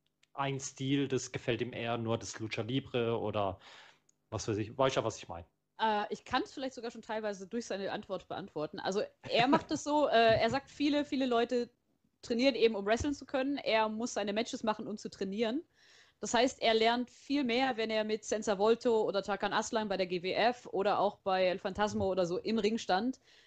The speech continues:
Speaker 2: lernt er sehr viel mehr durch die Matches als, äh, im Training in Italien oder sowas. Er hat jetzt auch sein eigenes
Speaker 1: Mhm.
Speaker 2: Fitnessstudio, äh, wodurch er eben sehr flexibel ist, äh, grad mit seinen Bookings am Wochenende und sowas, und trainiert dagegen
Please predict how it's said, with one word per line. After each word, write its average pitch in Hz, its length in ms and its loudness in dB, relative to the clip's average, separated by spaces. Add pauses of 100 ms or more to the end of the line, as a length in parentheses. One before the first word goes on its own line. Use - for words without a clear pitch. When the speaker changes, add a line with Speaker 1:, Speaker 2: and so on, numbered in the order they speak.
(160)
Speaker 2:
lernt 214 280 2
er 208 440 4
sehr 240 180 4
viel 277 180 4
mehr 226 440 0 (180)
durch 302 240 6
die 269 120 -2
Matches 285 540 0
als, 214 480 0
äh, 208 280 4
im 220 160 2
Training 220 300 2
in 208 100 0
Italien 214 460 4
oder 185 180 2
sowas. 185 400 -2 (640)
Er 196 140 0
hat 240 140 0
jetzt 247 160 -4
auch 233 100 -4
sein 220 180 -8
eigenes 214 340 -4
Speaker 1:
Mhm. - 40 -20
Speaker 2:
Fitnessstudio, 320 720 -8 (280)
äh, 214 520 -6 (220)
wodurch 208 320 -4
er 208 100 2
eben 208 180 -2
sehr 190 500 0
flexibel 262 500 0
ist, 240 360 2
äh, 208 280 -2
grad 202 200 -2
mit 214 120 -4
seinen 196 240 0
Bookings 226 340 0
am 185 120 -4
Wochenende 196 500 0
und 190 120 0
sowas, 190 300 0
und - 160 -4
trainiert 226 300 4
dagegen 202 500 2